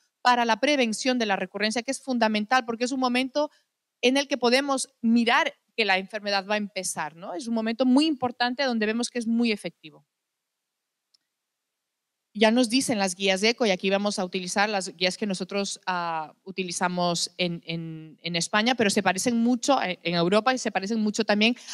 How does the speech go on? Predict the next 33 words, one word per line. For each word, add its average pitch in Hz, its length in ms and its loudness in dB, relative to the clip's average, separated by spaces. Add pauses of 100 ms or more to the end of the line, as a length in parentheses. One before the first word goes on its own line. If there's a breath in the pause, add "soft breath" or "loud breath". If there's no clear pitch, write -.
a 214 100 4
las, 220 320 2
eh, 202 160 2
recomendaciones 196 680 2
de 185 80 2
la 180 200 2
aga. 220 240 -2 (280 soft breath)
Y 220 100 6
es 220 140 4
que 233 140 0
nos 220 120 4
recomiendan 226 760 2
para 208 240 2
el 185 80 -2
tratamiento 208 500 2
de 180 80 0
la 170 60 0
enfermedad 190 400 0
de 208 100 2
Crohn, 214 240 2
para 180 180 0
la 185 100 0
inducción, 226 600 0 (380)
el 220 160 2
tratamiento 214 580 0
con 220 300 -6
anti-T 185 340 -6
N 170 160 -6
F, 151 220 -12
sea 170 380 0
infliximab, 208 680 0
adalimumab 185 680 0 (300)
o 233 300 0